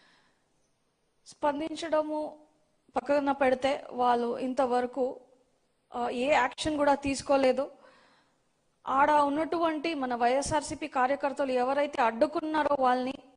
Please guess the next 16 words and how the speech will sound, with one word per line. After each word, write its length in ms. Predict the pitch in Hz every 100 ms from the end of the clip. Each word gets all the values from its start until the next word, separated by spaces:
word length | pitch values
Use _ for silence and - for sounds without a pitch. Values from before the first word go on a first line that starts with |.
| _ _ _ _ -
వాళ్ళ 340 | 226 226 302 370
పైన 380 | - 330 320 339 - - _ _ _ _
తిరిగి 460 | 302 320 320 - -
కేసు 260 | 262 285 302
పెట్టినారు. 480 | 302 277 277 254 240
అది 400 | 240 240 285 - - _ -
త్రీ 200 | 269 269 -
నాట్ 280 | 262 - 247
సెవెన్ 320 | 262 240 240 254
మరియు 340 | 233 247 254 247
ఎస్సీ, 280 | 208 - 269
ఎస్టీ 360 | 240 226 254
అట్రాసిటీ 480 | - 220 254 247 240
కేసెస్ 360 | 240 220 220 247
ఇలాంటివన్నీ 580 | 247 240 240 233 233
పెట్టినారు. 520 | 240 220 226 226 214